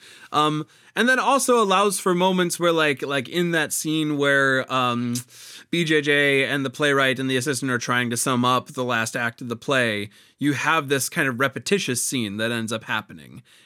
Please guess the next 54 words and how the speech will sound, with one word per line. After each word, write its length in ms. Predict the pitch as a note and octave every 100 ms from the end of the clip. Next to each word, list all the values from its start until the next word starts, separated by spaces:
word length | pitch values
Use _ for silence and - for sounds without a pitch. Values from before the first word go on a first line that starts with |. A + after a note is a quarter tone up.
| -
And 160 | C3
that's 200 | C#3 C#3
another 280 | D3 E3+ D#3+
moment 320 | C3+ A#2+ A#2
where 180 | A#2+ B2
it 40 |
kind 240 | B2 D3 C3
of, 80 | B2
like, 180 | A#2+
locks 300 | A#2+ B2+ B2
home. 180 | - F3+
It's 80 | B2+
like, 140 | C3+ -
"Oh 200 | A#3+ A#3+
yeah, 360 | F#3+ D#4 F#3+
this 280 | A#2+ E3+ F#3
is, 340 | A#3 G3+ F#3 - A3+ -
<laughs> 220 | - -
this, 160 | D3 C#3+
some 220 | G3+ A3
of 100 | F3+
this, 340 | E3 F3+ - - B2
surely," 400 | - D#3 C#3 C#3+
I, 300 | C#3+ C3+ D3
I 20 |
didn't 200 | D3 C3+
do 100 | B2+
the 100 | A#2+
side 220 | A#2 A#2+
by 100 | A2
side, 260 | A2 G#2+ G#2
so 120 | C#3
I 80 | A#2+
can't 240 | B2+ B2
confidently 480 | A2+ B2+ A#2 A2+ G#2+
say 160 | A#2 A2+
that 180 | G#2 G#2
it, 160 | A2+
that 160 | B2+ G#2+
it's 140 | A2+
verbatim, 480 | A#2 G#2+ G#2+ G#2 B2+ - -
but, 120 | - D#3
like, 220 | D3+ - -
this 240 | - A3 -
is 160 | E3+
something 340 | F3+ D#3 D#3+ F#3
that 100 | F3+
happened 360 | D3 F3+ G3 G3
in 120 | G#3
the 80 | G3+
play, 320 | D#3+ C#4 D3
and 120 | A#2
these 220 | D3 G3
words 480 | D3 F#3+ F#3+ F3 F#3